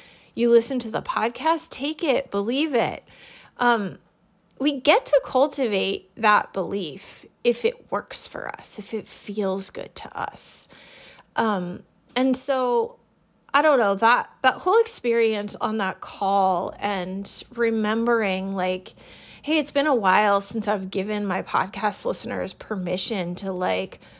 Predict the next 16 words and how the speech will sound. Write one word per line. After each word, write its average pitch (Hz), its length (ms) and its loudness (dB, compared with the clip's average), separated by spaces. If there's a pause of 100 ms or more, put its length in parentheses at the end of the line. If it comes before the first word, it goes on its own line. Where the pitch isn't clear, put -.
(120)
believe 226 440 4
that 262 160 4
I'm 226 160 -2
a 233 80 0
part 220 460 -8
of 214 100 -8
your 214 160 -4
circle. - 760 -6
Like, 233 240 -2
I 254 100 2
know 294 160 2
you 349 120 4
don't 320 220 0
need 202 280 0
that 208 200 4
permission. 226 720 0